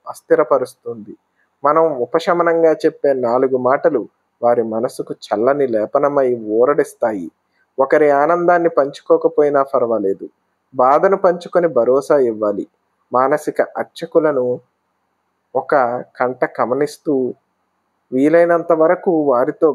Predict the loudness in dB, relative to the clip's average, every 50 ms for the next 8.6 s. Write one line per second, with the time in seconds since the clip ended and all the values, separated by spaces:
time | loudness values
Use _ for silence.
0 | 0 -2 -2 -4 -6 -8 -6 -2 -2 -2 -2 -2 -6 -8 -10 -4 -2 0 0 2
1 | 2 2 2 2 2 2 0 -2 -2 -2 0 0 0 0 0 2 2 2 2 0
2 | -4 -2 -2 -4 -2 0 -2 0 2 0 -2 -2 -2 -6 -6 -6 -4 -4 -4 -2
3 | -2 -2 -4 -6 -8 -10 -16 _ _ _ _ _ _ _ _ _ _ _ _ _
4 | _ _ _ _ _ _ _ _ _ _ _ _ _ _ _ _ _ _ _ _
5 | _ _ -2 0 0 2 2 0 2 2 0 0 0 -2 0 0 0 0 0 -4
6 | -4 -6 -2 0 2 2 2 0 2 0 0 2 2 2 2 4 2 2 0 -2
7 | -2 0 0 0 2 0 -2 -2 -4 -8 -10 -8 -6 -6 -4 -2 0 -2 0 0
8 | -2 -2 -2 -2 -6 -8 -10 -10 -10 -10 -12